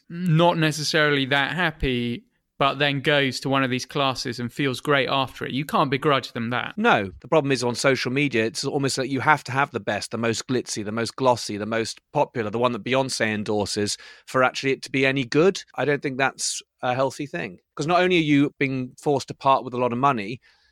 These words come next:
Speaker 2: you're still inevitably comparing yourself with these famous people who are, who are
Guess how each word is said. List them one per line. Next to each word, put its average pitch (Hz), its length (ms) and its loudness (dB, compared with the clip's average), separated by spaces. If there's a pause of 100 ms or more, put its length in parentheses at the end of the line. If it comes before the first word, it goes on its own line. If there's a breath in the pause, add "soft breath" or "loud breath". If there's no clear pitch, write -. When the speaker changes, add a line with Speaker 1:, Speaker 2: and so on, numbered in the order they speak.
(100)
Speaker 2:
you're 147 200 0
still 180 340 2
inevitably 139 600 -2
comparing 143 500 0
yourself 113 460 -2
with 120 160 -8
these 123 240 -6
famous 123 340 -2
people 127 340 -8
who 110 140 -2
are, 110 280 0
who 117 160 -2
are 110 80 0